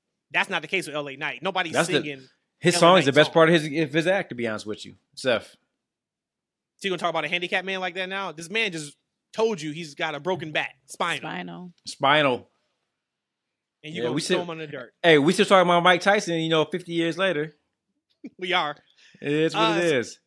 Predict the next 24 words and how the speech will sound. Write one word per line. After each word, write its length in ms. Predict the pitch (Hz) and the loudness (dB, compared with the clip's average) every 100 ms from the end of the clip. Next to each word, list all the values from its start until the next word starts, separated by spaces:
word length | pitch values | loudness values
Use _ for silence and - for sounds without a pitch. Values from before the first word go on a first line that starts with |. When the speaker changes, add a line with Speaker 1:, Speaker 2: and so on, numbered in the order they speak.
| _ - | _ -8
Speaker 1:
so 100 | 226 | -6
you 100 | 254 | -4
said 200 | 196 143 | -6 -6
heel, 280 | 254 180 127 | -8 -8 -8
heel 240 | 262 196 | -8 -8
is 80 | 151 | -10
next, 240 | 147 113 | -14 -16
right? 240 | 151 170 170 - | -14 -14 -14 -18
You're 140 | 156 147 | -18 -16
the, 80 | 147 135 | -20 -16
Speaker 2:
Heel 180 | 101 131 | -6 -4
Speaker 1:
the 60 | |
Speaker 2:
is, 80 | 139 | -2
Speaker 1:
biggest 220 | - 139 | -4 -2
Speaker 2:
who, 60 | 160 | 0
Speaker 1:
heel 120 | 165 180 | 2 2
Speaker 2:
who's 140 | 175 | 2
your 100 | 190 | 4
Speaker 1:
or 20 | |
Speaker 2:
top? 200 | 190 170 | 6 6
Speaker 1:
our 40 | 160 | 4
Speaker 2:
Who, 80 | |
Speaker 1:
favorite 280 | 170 226 151 | 0 0 -2
heel? 240 | 151 127 | -12 -14